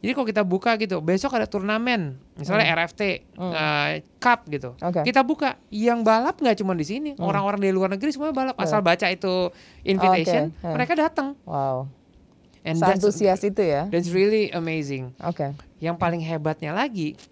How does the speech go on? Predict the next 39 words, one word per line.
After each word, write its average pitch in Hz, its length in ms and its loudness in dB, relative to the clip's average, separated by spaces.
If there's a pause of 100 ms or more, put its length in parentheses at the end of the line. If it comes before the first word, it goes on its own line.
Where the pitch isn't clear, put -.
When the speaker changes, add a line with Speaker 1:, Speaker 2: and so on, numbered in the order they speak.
(120)
Speaker 1:
beberapa 185 480 -2
gamer 160 400 -2
ini, - 200 -8
beberapa, 156 360 0
sorry, 131 240 -6
beberapa 156 440 -4
game 156 240 -4
developer 147 480 -6
ini 139 360 -8
Speaker 2:
Mhm. 330 100 -8
Speaker 1:
memang 190 260 0
sudah 165 280 -2
bikin 147 320 -8
harapan 160 540 -6
nyata 214 420 -4 (200)
Speaker 2:
Mhm. 165 240 -6
Speaker 1:
kepada 196 200 -2
para 208 200 0
gamer. 160 440 -2
Jadi 165 240 -6
mereka 233 240 -6
punya 240 200 -6
konsep 156 320 -6
from 170 280 -6
gamer 147 320 -4
to 208 160 -6
racer. 196 400 -6 (420)
Speaker 2:
Oke. 302 220 -10
Speaker 1:
Yang 233 260 4
menang 262 500 0 (120)
Speaker 2:
Hmm. 170 320 -6
Speaker 1:
di 196 160 2
game 196 280 4
mereka 165 320 -4
dikontrak 190 680 -6 (160)
untuk 208 320 -8
testing 240 480 -10
tim 233 280 -4
balap. 170 360 2